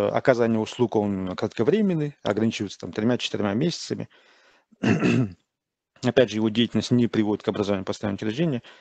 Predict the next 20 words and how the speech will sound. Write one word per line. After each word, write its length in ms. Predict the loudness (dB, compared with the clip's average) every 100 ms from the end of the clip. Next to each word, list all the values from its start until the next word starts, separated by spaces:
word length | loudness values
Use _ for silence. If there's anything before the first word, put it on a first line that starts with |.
| _ _ _ 0
И, 380 | 4 4 4 2
э, 260 | 2 4 4
наступает 380 | 0 4 4 6
девятнадцатый 480 | 2 2 2 0 2
год, 200 | 4 2
он 80 | 2
приезжает 380 | 2 4 2
с 60 | 2
более, 340 | 4 4 4 0
больше, 600 | 4 4 2 0 0 0
э, 220 | -2 -2
с 40 | -2
таким, 260 | -2 0
с 40 | 2
большим 320 | 0 0 -2
контрактом, 580 | -2 0 2 2 -2 -4
с 180 | -8 -6
более 280 | -4 -4
длительным 420 | -2 -4 0 0 0
контрактом. 500 | 0 -2 -4 -8